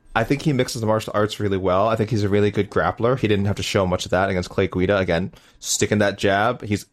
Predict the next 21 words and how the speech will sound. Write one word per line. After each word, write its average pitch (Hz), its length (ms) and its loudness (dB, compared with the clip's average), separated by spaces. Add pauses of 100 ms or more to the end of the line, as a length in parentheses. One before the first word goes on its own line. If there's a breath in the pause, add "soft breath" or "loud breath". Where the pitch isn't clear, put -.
(140)
clearly 104 340 0
a 98 40 2
better 98 220 2
gra-, 95 220 0
uh, 92 260 2 (160)
striker 107 360 -2
than 110 120 2
him. 127 240 0 (320 loud breath)
So 104 440 0
no 120 160 2
need 185 220 0
to - 60 -4
go 107 180 2
to 104 180 -4
his, 104 240 0
uh, 92 400 2
his 104 220 0
considerable 110 600 0
submission 95 340 -4
skills. - 340 -10 (360 loud breath)
Um, 101 400 0